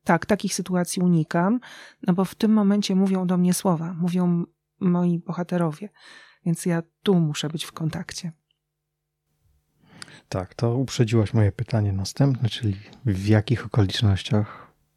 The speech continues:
Speaker 2: no właśnie, nie możesz tworzyć, ale
Speaker 1: No to tak, to
Speaker 2: tak.
Speaker 1: jest właśnie dokładnie
Speaker 2: Czyli
Speaker 1: to.
Speaker 2: przebodźcowanie zdecydowanie szkodzi.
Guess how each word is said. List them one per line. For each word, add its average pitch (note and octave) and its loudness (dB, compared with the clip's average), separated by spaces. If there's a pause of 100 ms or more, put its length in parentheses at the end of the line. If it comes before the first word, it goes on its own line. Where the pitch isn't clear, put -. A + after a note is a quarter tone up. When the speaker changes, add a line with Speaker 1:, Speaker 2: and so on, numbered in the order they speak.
(100)
Speaker 2:
no G#2+ 4
właśnie, G#2 4
nie A#2 8
możesz F#2 2
tworzyć, - -12
ale B3+ 6
Speaker 1:
No A#3 0
to A#3+ -6
tak, D#3 -4
to - -10
Speaker 2:
tak. G3+ 0
Speaker 1:
jest F#3+ 0
właśnie F#3 2
dokładnie E3 2
Speaker 2:
Czyli A2+ 6
Speaker 1:
to. - -14
Speaker 2:
przebodźcowanie A#2+ 4
zdecydowanie G#2+ 2
szkodzi. - -8